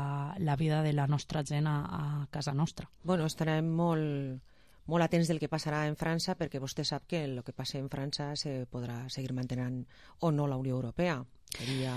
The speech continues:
Speaker 1: Aixina és, i jo crec que hem de treballar, hem de treballar molt fermament per a, realment per a això, per a poder tenir aquesta Europa de les persones que el que puga fer és,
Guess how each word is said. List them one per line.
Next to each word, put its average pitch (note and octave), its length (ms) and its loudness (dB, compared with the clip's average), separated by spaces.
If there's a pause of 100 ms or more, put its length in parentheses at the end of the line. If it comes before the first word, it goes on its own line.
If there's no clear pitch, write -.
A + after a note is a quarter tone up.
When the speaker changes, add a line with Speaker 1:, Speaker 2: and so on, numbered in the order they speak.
(600)
Speaker 1:
Aixina G#3+ 440 12
és, F3+ 160 12
i E3+ 80 8
jo F3+ 100 12
crec G#3+ 180 8
que A3+ 60 12
hem G#3 60 12
de G3+ 100 12
treballar, E3+ 540 10
hem D#3+ 160 8
de F3+ 80 6
treballar F3+ 760 6 (260)
molt F#3+ 400 10
fermament F3+ 840 8
per F3 180 2
a, D#3 100 0 (300)
realment E3+ 480 2
per G3 80 4
a E3+ 80 2
això, D#3 320 0
per E3 160 -2
a D#3 80 -2
poder E3+ 240 4
tenir F3 220 6
aquesta F3 160 4
Europa E3 260 4
de D#3+ 80 4
les D#3+ 160 2
persones E3 400 6
que - 80 -2
el E3+ 80 0
que D#3+ 80 0
puga D#3+ 260 2
fer D#3+ 200 0 (100)
és, E3 220 2